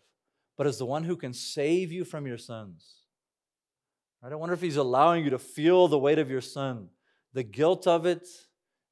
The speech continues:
and the defeat, so that you might cry to him and find salvation in him alone.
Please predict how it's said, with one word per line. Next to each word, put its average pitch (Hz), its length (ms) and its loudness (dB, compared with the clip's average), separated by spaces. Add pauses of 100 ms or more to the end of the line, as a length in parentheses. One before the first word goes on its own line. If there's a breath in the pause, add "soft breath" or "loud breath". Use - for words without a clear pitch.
and 165 260 -4
the 147 80 -2
defeat, 120 600 -10 (1500)
so - 120 -10
that 135 160 -6
you 156 60 -4
might 135 220 -4
cry 139 340 -2
to 135 100 -4
him 110 360 -12 (580)
and 104 100 -20
find 113 260 -10
salvation 107 560 -8
in 92 120 -18
him 95 160 -18
alone. 85 300 -20